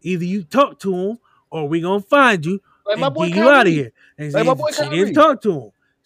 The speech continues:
Speaker 1: They didn't find her. And then she said, "Fuck that. Y'all gonna talk about already kicking me out?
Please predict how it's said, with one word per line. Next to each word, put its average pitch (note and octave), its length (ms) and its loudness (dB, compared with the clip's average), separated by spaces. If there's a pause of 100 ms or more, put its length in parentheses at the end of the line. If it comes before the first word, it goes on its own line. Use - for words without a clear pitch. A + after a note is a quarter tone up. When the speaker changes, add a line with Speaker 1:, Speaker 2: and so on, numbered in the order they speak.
Speaker 1:
They G#2+ 160 -12
didn't C3 160 -10
find B3+ 400 0
her. G#2 220 -14 (280)
And C3+ 140 -16
then C#3+ 100 -10
she D3+ 140 -12
said, E3 240 -8
"Fuck C#4 260 0
that. C3+ 220 -2
Y'all E3 200 0
gonna F#3+ 160 -4
talk F#3+ 200 -2
about F3+ 220 -4
already F#3 280 -2
kicking G3 260 -8
me A3+ 120 -4
out? E4 240 0